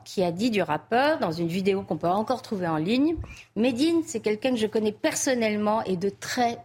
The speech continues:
très proche, qui suit mes enseignements et avec lequel on a beaucoup discuté. » Alors, je vous passe cette photo du rappeur avec l'imam Iqiyoussen, euh,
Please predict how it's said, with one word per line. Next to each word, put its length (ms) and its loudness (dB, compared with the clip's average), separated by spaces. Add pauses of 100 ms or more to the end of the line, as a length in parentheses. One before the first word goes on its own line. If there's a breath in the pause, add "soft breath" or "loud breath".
très 440 -2
proche, 520 -4 (400 loud breath)
qui 120 0
suit 380 2
mes 180 2
enseignements 640 0 (320 soft breath)
et 60 2
avec 180 0
lequel 280 0
on 100 2
a 80 4
beaucoup 680 0
discuté. » 640 -4 (600 loud breath)
Alors, 140 0 (100)
je 120 -8
vous 200 -4
passe 440 -2
cette 180 -2
photo 240 0
du 140 2
rappeur 420 2
avec 300 0
l'imam 280 0
Iqiyoussen, 880 0
euh, 380 -2